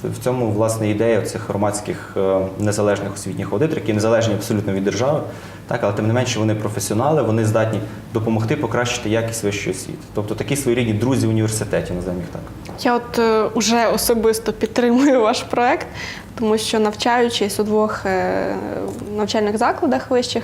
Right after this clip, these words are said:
Speaker 2: я стикнулася з тим, що, не скажемо, неякісна освіта, а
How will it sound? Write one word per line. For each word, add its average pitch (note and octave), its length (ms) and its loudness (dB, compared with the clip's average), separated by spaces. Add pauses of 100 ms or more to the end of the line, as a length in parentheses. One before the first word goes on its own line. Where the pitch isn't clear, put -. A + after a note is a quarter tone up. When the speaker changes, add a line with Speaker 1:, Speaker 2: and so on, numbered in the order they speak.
Speaker 2:
я A3 100 2
стикнулася A3+ 500 0
з - 40 -10
тим, A#3 180 2
що, A3+ 240 -2 (440)
не A3+ 60 2
скажемо, D4+ 440 2
неякісна A3+ 720 2
освіта, F#3+ 480 0 (140)
а G#3+ 200 4